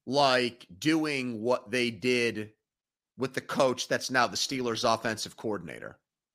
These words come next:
You're gonna go get Justin Fields, and you're gonna have, like, a Arthur Smith style offense with, I will admit, someone who I think is better than Marcus Mariota.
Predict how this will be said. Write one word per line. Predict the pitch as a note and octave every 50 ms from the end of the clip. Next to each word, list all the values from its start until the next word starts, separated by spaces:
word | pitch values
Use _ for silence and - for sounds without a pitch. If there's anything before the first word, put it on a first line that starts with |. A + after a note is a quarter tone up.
| _ _ _ _ _ _ _ _ _ _ _ _ _ _ _ _ _ _ _ _
You're | - C3+ D#3+
gonna | C#3+ F3+ F3 E3+
go | D#3 E3 D#3 D#3
get | C#3+ D#3 C3+
Justin | G#2+ B2+ D3 C#3+ C#3+ - - B2+ A2+
Fields, | - - C#3 C3+ C3 A#2+ G#2 G2+ F#2+ F2+ - -
and | A#2+ A#2+
you're | A2 A#2 A#2
gonna | C3 C#3 C3+ B2
have, | C3+ C3 B2+ G#2+
like, | B2 B2 A#2+ -
a | B2 - - -
Arthur | B2+ C3+ C#3 C3+ - C#3+ B2+
Smith | A#2+ - - - B2+ B2+ A#2+ -
style | - - - C3+ A#2+ A#2 A2+ A2 -
offense | - G#2+ A2 A2 - - G#2 F#2+ G2+ F#2+ - -
with, | C3 B2+ A#2+ -
I | C3+ D3 D3+
will | C#3 B2+ A2+
admit, | A2 G2+ F#2 A#2+ B2 G#2 -
someone | - - C#3+ B2 A#2+ A2
who | A#2+ A#2+
I | A2+ A2
think | A2 - A#2 G#2+ -
is | G2+ G2+
better | - A2 G#2+ - C3 B2 A#2+ A2 G#2 F#2+
than | - G2+ G2+
Marcus | G#2 A2 G2+ G2 - - G2+ - -
Mariota. | A2+ G#2+ G2+ G2 F#2+ F#2 F#2+ G2 F#2+ E2+ C#2 D2 E2+